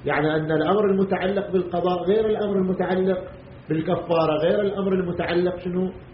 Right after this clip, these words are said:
بالنذر. اختلاف صفات المأمور به يعني اختلاف النوع، اختلاف النوع معناه اختلاف. إذا سلمنا بهذه المقدمة نقول بما أن الأمر مختلف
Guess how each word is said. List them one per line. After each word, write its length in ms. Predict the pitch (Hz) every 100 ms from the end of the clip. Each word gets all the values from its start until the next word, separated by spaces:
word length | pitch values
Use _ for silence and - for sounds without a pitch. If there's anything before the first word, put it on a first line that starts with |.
| - 131
بالنذر. 520 | 123 113 123 113 107 - - - -
اختلاف 520 | - 147 165 175 - - 135
صفات 340 | 143 147 147
المأمور 640 | 127 123 123 120 120 110
به 180 | 120 107 - 123
يعني 240 | 123 127
اختلاف 460 | 120 - 120 143 151
النوع، 420 | 160 190 233 233 - - - -
اختلاف 400 | - 123 147 -
النوع 280 | 151 151 180
معناه 360 | 120 104 120 135
اختلاف. 480 | 123 - 120 143 - - - - - - - - - - - - 139
إذا 180 | 156 160
سلمنا 500 | 175 175 240 233 196
بهذه 320 | 170 160 139
المقدمة 640 | 131 127 120 110 110 110 120 -
نقول 280 | 117 - - - - - - - - - - - - - - - - 131
بما 480 | 214 277 254 214
أن 280 | 180 160 143
الأمر 480 | 131 - 143 131 110 107
مختلف 520 | 104 - 98 90 -